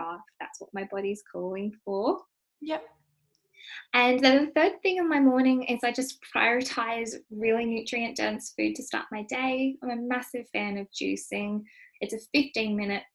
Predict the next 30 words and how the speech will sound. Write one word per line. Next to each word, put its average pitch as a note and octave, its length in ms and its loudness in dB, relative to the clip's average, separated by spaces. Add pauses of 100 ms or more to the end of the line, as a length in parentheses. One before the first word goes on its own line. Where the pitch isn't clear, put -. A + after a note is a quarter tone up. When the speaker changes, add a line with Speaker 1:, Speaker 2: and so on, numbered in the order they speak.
Speaker 1:
pain C4 260 6
in C4 100 12
the A3 120 0
ass G3+ 300 -2
job, F#3+ 340 -4 (100)
but G3 400 2
it B3 140 2
does B3 200 4
make A#3 180 6
Speaker 2:
<laughs> - 20 -6
Speaker 1:
me G3+ 180 -4
feel F#3+ 120 2 (100)
better. - 340 -4
So C4 720 8
<laughs> - 40 -
I B3+ 100 2
do A3 120 0
Speaker 2:
Yeah. A3 60 -2
Speaker 1:
try A#3 180 -6
and G3+ 120 -6
get G3+ 80 -10 (240)
that F#3+ 140 -4
in F#3+ 200 -8
as G3 140 -18
well. F3 400 -6
<laughs> A3 40 -2 (600)
Speaker 2:
Oh, A#3+ 180 0
that's A#3+ 200 -4
great. A#3 720 0 (460)
Yeah. A#3 300 0